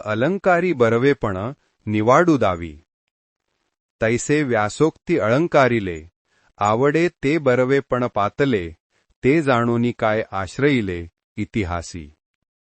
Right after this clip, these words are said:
नाना पुरतिया प्रतिष्ठे लागी, सानिव धरुनी आंगी, पुराणे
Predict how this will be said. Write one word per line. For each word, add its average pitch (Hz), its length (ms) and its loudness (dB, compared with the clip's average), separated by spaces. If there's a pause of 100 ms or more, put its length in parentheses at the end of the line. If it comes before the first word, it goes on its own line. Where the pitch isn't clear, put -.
(360)
नाना 123 340 0
पुरतिया 185 600 -2
प्रतिष्ठे 131 680 -4
लागी, 90 360 -4 (480)
सानिव 143 580 -2
धरुनी 170 420 2
आंगी, 101 520 -4 (540)
पुराणे 156 460 2